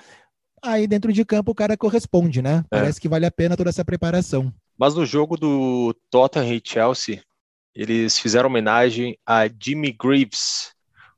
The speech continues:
Speaker 2: o que faleceu na semana. Ele foi jogador do Tottenham e foi o maior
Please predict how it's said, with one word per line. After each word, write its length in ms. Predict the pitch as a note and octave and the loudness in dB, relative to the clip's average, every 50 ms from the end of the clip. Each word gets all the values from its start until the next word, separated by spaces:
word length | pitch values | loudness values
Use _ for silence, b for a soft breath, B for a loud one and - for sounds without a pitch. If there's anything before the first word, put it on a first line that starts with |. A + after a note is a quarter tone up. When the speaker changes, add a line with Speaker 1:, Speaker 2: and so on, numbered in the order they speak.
| _ _ _ | _ _ _
Speaker 2:
o 560 | A2 G#2+ G#2+ G#2+ G#2 G2+ G2+ G2+ G2+ G#2 G2+ - | -12 -8 -6 -6 -4 -4 -4 -4 -4 -4 -6 -4
que 80 | - - | -4 -6
faleceu 680 | - - - A#2 A#2 A#2 A2 - - - B2 B2+ C3 | -6 0 0 2 2 4 2 2 0 2 2 2 2
na 140 | B2+ B2 A2+ | 2 0 0
semana. 560 | - - C#3+ C#3 C3+ A#2+ B2+ C3+ D#3 E3 D#3+ - _ _ | 0 0 -2 0 0 0 0 2 0 -2 -4 -6 _ _
Ele 140 | - A#2 A#2+ | -8 -8 -6
foi 180 | - - C3 B2+ | -4 -4 -4 -2
jogador 280 | B2+ B2+ A#2+ A#2 B2 | 0 0 0 0 0
do 180 | B2 B2+ C3 A2 - _ | -2 -2 -6 -6 -6 _
Tottenham 540 | _ B2+ B2+ C3+ C3+ - D#3 D3 D3 D3+ D3+ _ _ _ _ _ _ _ _ _ _ _ _ _ _ _ _ _ | _ 0 0 0 0 -2 -6 -6 -6 -8 -10 _ _ _ _ _ _ _ _ _ _ _ _ _ _ _ _ _
e 140 | C#3+ A#2+ | -8 -8
foi 240 | A2 - - C#3+ D3 | -6 0 2 2 2
o 60 | D3+ | 4
maior 560 | D3 C#3+ C3+ C3 B2+ B2 B2+ D3 D#3+ E3+ D#3 | 4 4 4 4 4 6 6 6 4 4 2